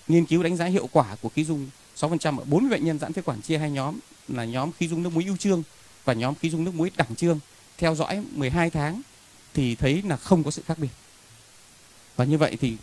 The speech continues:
cái đó cũng phù hợp với cái thực hành lâm sàng của chúng ta hiện tại bây giờ. Chủ yếu là chúng ta cho bệnh nhân ra viện với cái khuyến cáo đây là vỗ rung ngực là chính, chứ còn cũng không có,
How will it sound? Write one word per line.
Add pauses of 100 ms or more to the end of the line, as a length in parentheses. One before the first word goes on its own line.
(160)
cái
đó
cũng
phù
hợp
với
cái
thực
hành
lâm
sàng
của
chúng
ta
hiện
tại
bây
giờ. (360)
Chủ
yếu (100)
là
chúng
ta
cho
bệnh
nhân
ra
viện (120)
với
cái
khuyến
cáo
đây
là
vỗ
rung
ngực
là
chính, (440)
chứ
còn
cũng
không
có,